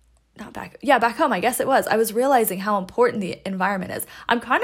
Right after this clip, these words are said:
of like, I have notes for this, and I'm like, "Girl, you just went off on a tangent. Where, let's bring it back. Where did we,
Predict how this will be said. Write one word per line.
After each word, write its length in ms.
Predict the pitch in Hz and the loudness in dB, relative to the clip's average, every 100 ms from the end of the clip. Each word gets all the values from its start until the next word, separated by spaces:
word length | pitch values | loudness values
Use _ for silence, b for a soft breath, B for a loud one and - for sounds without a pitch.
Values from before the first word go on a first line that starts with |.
| 508 | 0
of 80 | 247 | 0
like, 300 | 202 - - | 0 -2 -2
I 100 | 226 | 0
have 240 | 254 349 214 | 4 2 2
notes 240 | 190 190 | 0 0
for 100 | 240 | 2
this, 180 | 262 262 | 2 2
and 80 | 214 | 0
I'm 60 | |
like, 240 | 196 208 190 | 0 -4 0
"Girl, 240 | 226 220 | 4 4
you 120 | 233 | 4
just 140 | 277 226 | -2 -2
went 140 | 202 | 0
off 140 | 208 | 2
on 80 | 196 | 0
a 60 | 170 | -4
tangent. 540 | - 190 190 180 202 | -2 -2 -2 -2 -2
Where, 260 | 247 240 - | 0 0 0
let's 420 | 214 220 240 269 | -2 2 2 2
bring 160 | 247 240 | 2 0
it 100 | 196 | 2
back. 260 | 190 220 262 | 2 0 2
Where 180 | 254 | 2
did 140 | 262 247 | 2 -2
we, 260 | 220 196 | -4 -4